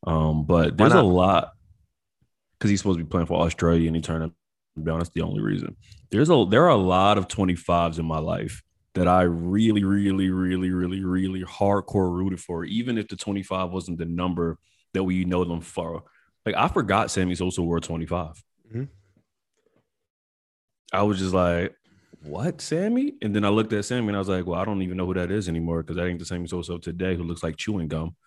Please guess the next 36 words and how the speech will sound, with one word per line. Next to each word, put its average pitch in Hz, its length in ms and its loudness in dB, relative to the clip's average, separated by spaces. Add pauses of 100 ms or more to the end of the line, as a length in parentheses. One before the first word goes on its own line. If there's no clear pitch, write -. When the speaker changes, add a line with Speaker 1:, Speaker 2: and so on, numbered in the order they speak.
Speaker 2:
Sure 110 220 -6
isn't. 107 240 -4 (720)
Speaker 1:
LaShawn 110 400 2
McCoy, 120 580 2 (440)
one 107 140 -6
of 113 40 -4
my 113 120 -2
all-time 101 520 -2
favorite 92 320 -4
Eagles. 98 400 -2
Speaker 2:
Pitt 120 100 6
Speaker 1:
If - 60 -2
you - 80 6
Speaker 2:
Panthers. - 220 -4
Speaker 1:
never 92 180 -6
re-, 92 240 -6 (880)
excuse 98 280 -2
you? 131 80 0 (540)
Speaker 2:
Say - 240 -2
Pitt - 260 4
Panthers. - 520 0 (1200)
Speaker 1:
Excuse 92 220 -4
you? 135 100 -2 (240)
Speaker 2:
You, 135 140 4
you 127 100 6
ever 139 120 4
notice 165 220 6
that 160 100 8
he 143 80 6
said 165 140 6
that 165 220 6
anytime 143 460 4
he, 139 240 2
uh, 131 100 6
introduced 147 320 0
himself? 160 320 -2